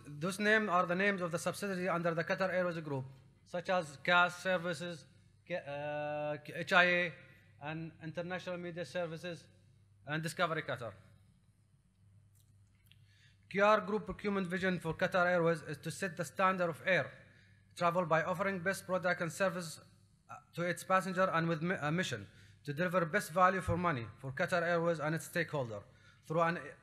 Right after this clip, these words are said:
through an agile program orga-, organization in a sustainable sociality, in a sustainable, social, responsible, and ethic-, ethical way.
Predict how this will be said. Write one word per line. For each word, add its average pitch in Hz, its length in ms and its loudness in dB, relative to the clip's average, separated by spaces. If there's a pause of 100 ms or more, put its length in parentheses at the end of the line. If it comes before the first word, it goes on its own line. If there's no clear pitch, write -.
(120)
through 175 300 2
an 170 140 4
agile 190 340 2
program 180 560 -2
orga-, 165 340 0
organization 170 680 -2 (100)
in 147 100 -4
a 156 40 -2
sustainable 180 580 -4
sociality, 185 760 -4 (640)
in 151 120 -2
a 175 80 0
sustainable, 196 640 -2 (260)
social, 185 520 2
responsible, 170 680 -4
and 160 160 -2
ethic-, 165 380 -4
ethical 156 320 -2
way. 113 220 -4